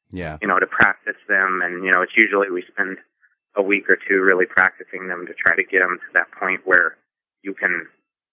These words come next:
Speaker 2: perform 'em with minimal, if any, uh, hang-ups. So, yeah, we're hoping, and we're always looking for, you know, guest performers.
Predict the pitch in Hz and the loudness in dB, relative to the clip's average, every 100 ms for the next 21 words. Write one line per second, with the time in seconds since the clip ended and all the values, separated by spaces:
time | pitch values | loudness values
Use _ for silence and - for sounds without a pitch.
0 | _ _ _ _ _ _ - 127 - 131 | _ _ _ _ _ _ -2 -2 2 2
1 | 127 110 101 98 - _ _ - 113 120 | 4 0 -2 -4 -4 _ _ -6 2 4
2 | 131 127 113 104 101 110 107 101 92 - | 6 4 0 0 0 2 2 0 -8 -12
3 | - _ _ _ _ _ _ 92 92 - | -18 _ _ _ _ _ _ -2 0 0
4 | 98 85 82 _ _ _ _ _ _ _ | -2 -2 -12 _ _ _ _ _ _ _
5 | _ _ _ _ _ _ - - - _ | _ _ _ _ _ _ -20 -20 -20 _
6 | _ _ _ _ _ - 165 143 147 151 | _ _ _ _ _ -2 2 4 4 4
7 | 131 120 117 151 156 151 - 147 131 131 | 2 4 4 4 4 4 6 2 2 6
8 | 127 123 - _ _ _ _ _ _ - | 6 6 0 _ _ _ _ _ _ -6
9 | 117 104 120 123 _ - 117 - 123 117 | -2 0 2 2 _ -10 -6 0 2 4
10 | 110 107 | 4 2